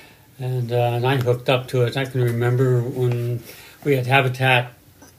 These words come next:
uh, for Humanity in, uh, seventy-eight. And, uh, was it seventy-eight or seventy-seven? Seventy-seven, I guess it was. Uh, out at Jericho Beach.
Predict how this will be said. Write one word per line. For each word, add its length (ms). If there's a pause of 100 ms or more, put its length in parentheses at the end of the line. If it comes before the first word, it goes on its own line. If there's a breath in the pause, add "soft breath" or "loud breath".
(340)
uh, 320 (760 loud breath)
for 160
Humanity 680 (240)
in, 200
uh, 140
seventy-eight. 1160 (1000 loud breath)
And, 340
uh, 380 (560 loud breath)
was 100
it 60
seventy-eight 500
or 60
seventy-seven? 720 (640 soft breath)
Seventy-seven, 500
I 100
guess 240
it 60
was. 280 (360 soft breath)
Uh, 40
out 520
at 120
Jericho 460
Beach. 460